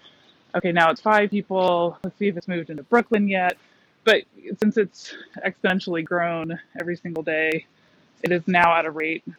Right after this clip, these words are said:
where you're just like, "I don't know, it's fucking everywhere. People are dying." Uh,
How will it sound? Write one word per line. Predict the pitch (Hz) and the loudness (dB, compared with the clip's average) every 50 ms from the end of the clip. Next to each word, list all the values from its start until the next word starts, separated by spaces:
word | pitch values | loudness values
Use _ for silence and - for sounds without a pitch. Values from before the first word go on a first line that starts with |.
| _ _ | _ _
where | 175 170 165 156 156 156 156 156 156 - - - _ _ _ | -4 -4 -2 -2 -2 -4 -4 -4 -6 -10 -14 -20 _ _ _
you're | 185 190 175 | -4 -4 -2
just | 156 - - 196 | -2 -6 -2 0
like, | 190 185 - | 0 0 2
"I | 190 208 208 | 2 0 0
don't | 190 175 | 0 0
know, | 160 156 156 | -2 -4 -4
it's | 156 - | -4 -6
fucking | - 170 160 - 165 156 | -8 -8 -8 -8 -8 -8
everywhere. | 156 156 147 147 156 156 151 151 151 147 - - _ _ _ _ _ _ _ _ _ _ _ _ _ | -8 -10 -10 -8 -6 -4 -4 -4 -4 -6 -10 -16 _ _ _ _ _ _ _ _ _ _ _ _ _
People | 190 170 - - 180 | -6 -6 -6 -6 -6
are | 165 147 | -4 0
dying." | 170 170 170 160 160 160 160 165 165 - - - _ - _ _ _ _ - 151 | 0 0 2 0 -2 -4 -4 -8 -10 -12 -14 -18 _ -20 _ _ _ _ -10 -6
Uh, | 160 156 156 165 165 165 | -4 -2 2 2 2 2